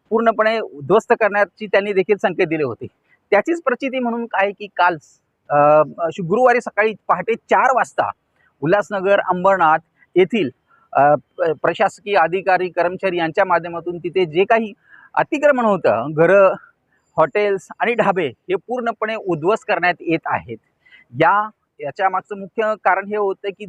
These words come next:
दरड कोसळण्यामुळे काही जणांचा जीव गेला होता. येणाऱ्या काळामध्ये अजूनही काही लोकांचा जीव जाऊ नये, या सगळ्या ढाब्यामुळे तिथे ज-,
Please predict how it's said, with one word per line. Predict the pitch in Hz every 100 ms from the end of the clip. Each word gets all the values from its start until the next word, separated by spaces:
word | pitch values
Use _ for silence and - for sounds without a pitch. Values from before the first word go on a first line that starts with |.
| 135 _ -
दरड | 135 190 262
कोसळण्यामुळे | - 240 233 226 220 220 220 -
काही | 175 175
जणांचा | 185 190 202
जीव | 147 175
गेला | 180 180 175
होता. | 170 180
येणाऱ्या | 165 175 185
काळामध्ये | 175 180 180 180 196 -
अजूनही | 175 247 269
काही | 233 220
लोकांचा | 214 202 214 220
जीव | 170 175 233
जाऊ | 208 196 208
नये, | 180 127 - _ _ _
या | 139 220
सगळ्या | - 247 254
ढाब्यामुळे | 214 185 220 214 208 202 208 208
तिथे | 208 196 196
ज-, | 190 170 151